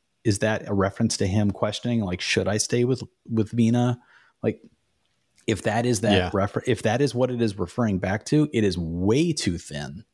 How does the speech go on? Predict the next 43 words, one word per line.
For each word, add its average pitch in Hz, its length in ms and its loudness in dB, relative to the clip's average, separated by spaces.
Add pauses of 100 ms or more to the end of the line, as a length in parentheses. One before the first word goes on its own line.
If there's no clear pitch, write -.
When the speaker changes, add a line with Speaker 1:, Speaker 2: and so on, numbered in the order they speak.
(140)
Speaker 1:
to, 87 320 -4 (120)
like, 92 140 0
stand 98 240 2
up 85 160 -2
on 85 80 0
its 98 160 2
Speaker 2:
Yep. 101 80 2
Speaker 1:
own. 87 260 -2 (840)
And 110 360 0
I 104 120 0
found 113 300 0
myself 110 500 0
thinking, 101 500 0
like, 90 260 -2 (400)
this 110 380 2
is 147 180 2
a 131 220 0 (300)
very, 101 800 0 (100)
very 92 640 0
well 92 480 0
done 92 640 -4 (540)
bit 98 140 0
of 82 120 -8 (160)
acting. 123 640 -4 (160)
The 90 100 2
dialogue, 107 580 0
like 113 160 -2
you 113 100 -4
mentioned, 113 400 -2
I 101 120 -2
love 107 500 2
some 104 180 0
of 92 60 -2
the - 80 -4
scenes. 107 420 0
The, 95 160 0
some 135 200 2
of 110 40 -2
the 92 80 -2
dialogue 95 480 0
between 95 300 -4
the 85 80 -4
characters, 95 800 -2